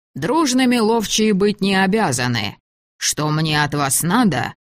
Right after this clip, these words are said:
так это аналитические способности, упорство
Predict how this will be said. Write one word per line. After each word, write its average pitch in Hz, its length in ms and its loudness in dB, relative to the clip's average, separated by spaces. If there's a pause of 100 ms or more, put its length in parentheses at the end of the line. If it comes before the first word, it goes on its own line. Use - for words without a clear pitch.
так 143 180 -4
это 156 260 0
аналитические 151 880 0
способности, 143 920 0
упорство 123 800 -2